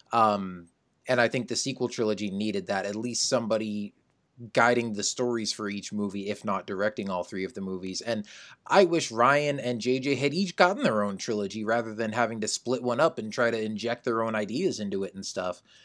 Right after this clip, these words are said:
Um, 'cause I think it ends up just feeling not as strong as it could have. I think,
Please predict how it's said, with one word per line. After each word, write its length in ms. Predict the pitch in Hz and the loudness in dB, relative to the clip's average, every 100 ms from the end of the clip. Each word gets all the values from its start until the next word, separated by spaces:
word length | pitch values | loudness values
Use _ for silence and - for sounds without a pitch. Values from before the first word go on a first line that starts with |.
| _ _ - | _ _ -2
Um, 520 | 104 98 92 87 85 - _ _ - _ | 0 0 -2 -8 -12 -18 _ _ -20 _
'cause 180 | - 120 | -2 2
I 100 | 113 | 2
think 240 | - 110 | 2 0
it 120 | 110 104 | -2 0
ends 220 | 110 101 | -2 0
up 140 | 104 | -2
just 200 | 101 98 | -2 -8
feeling 360 | - 107 101 98 | -4 -4 -4 -2
not 260 | 98 104 - | 2 2 0
as 140 | 101 | -4
strong 360 | 92 - 101 110 | -4 0 0 0
as 100 | 104 | -4
it 100 | 95 | -4
could 180 | - 180 | 2 4
have. 160 | 123 | 4
I 140 | 107 147 | 6 4
think, 320 | 143 165 139 | 4 -6 -6